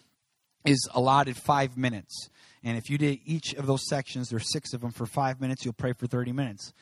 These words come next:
Well, you could do each section for one minute if thirty minutes seems so crazy you never prayed before,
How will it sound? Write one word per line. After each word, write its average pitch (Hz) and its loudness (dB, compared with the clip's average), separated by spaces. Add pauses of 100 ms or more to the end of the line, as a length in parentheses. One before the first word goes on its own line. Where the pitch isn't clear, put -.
(240)
Well, 123 2
you 151 6
could 160 2
do 170 6
each 175 -8
section 156 0
for 143 4
one 147 2
minute 104 -4
if 110 -10
thirty 139 0
minutes 127 -4
seems 123 -8
so 131 -2
crazy 131 -2
you 120 -2
never 123 -2
prayed 139 -2
before, 131 -4